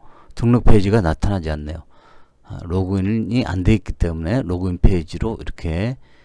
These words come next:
유도가 됐습니다. 자, 그러면은, 음, 다음은, 네, 상세 페이지로 가면 아까 여기 하트가 있었는데 로그인이 안 됐기 때문에 하트가 보여지지 않죠.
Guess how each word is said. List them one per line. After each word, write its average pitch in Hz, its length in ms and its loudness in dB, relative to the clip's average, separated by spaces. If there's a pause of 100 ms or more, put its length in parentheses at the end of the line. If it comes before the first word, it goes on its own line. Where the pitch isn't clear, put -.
(200)
유도가 90 300 -4
됐습니다. - 600 -8 (640)
자, 92 460 -2 (140)
그러면은, 120 1000 0
음, 87 680 -6 (1700)
다음은, 95 600 -6 (2500)
네, 90 240 -6
상세 156 300 0
페이지로 110 380 4
가면 98 160 2
아까 110 220 0
여기 120 180 0
하트가 143 400 2
있었는데 95 560 -2 (460)
로그인이 120 580 2
안 90 140 2
됐기 107 220 -2
때문에 92 360 -4
하트가 110 640 -2
보여지지 92 480 -2
않죠. 92 640 -4